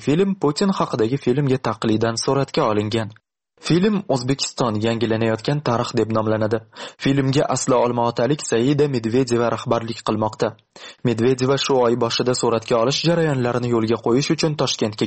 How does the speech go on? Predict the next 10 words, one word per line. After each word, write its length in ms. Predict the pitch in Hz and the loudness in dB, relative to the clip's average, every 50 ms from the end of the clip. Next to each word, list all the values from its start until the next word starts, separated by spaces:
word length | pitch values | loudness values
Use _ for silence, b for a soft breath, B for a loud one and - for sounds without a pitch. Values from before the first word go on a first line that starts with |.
| - | -2
kelib 220 | - 117 107 107 - | 0 0 -2 -2 -2
ketdi. 380 | - 123 113 - _ - 123 - - _ B B B B B B B - 123 | -4 -4 -4 -4 _ -4 -4 -4 -6 _ B B B B B B B 0 0
Rasman 400 | 117 113 - 131 127 131 131 - | 0 0 0 0 0 0 0 0
O'zbekiston 560 | 107 127 117 123 123 - - - - 170 170 156 | -2 0 0 -2 -4 -4 -4 -4 -2 0 0 0
mustaqilligining 760 | 143 - - 147 - - 143 131 135 131 127 135 135 143 143 143 - 131 | 0 0 -2 -2 -2 0 0 0 0 0 0 0 0 0 0 -2 -2 -4
o'ttiz 280 | - - - 151 135 131 123 | -4 -2 -4 -2 0 2 2
yilligiga 420 | 120 113 117 113 117 117 113 127 110 | 2 2 0 0 0 0 0 2 2
bag'ishlangan 560 | 110 107 110 113 - 113 110 110 107 117 117 113 | 2 0 0 0 0 0 0 0 0 -2 -2 -2
film 320 | - - 123 117 117 113 | -2 -2 0 0 0 0
namoyishi 640 | 110 110 104 104 104 104 104 104 - - 160 175 | 0 0 0 0 2 2 2 2 2 0 0 0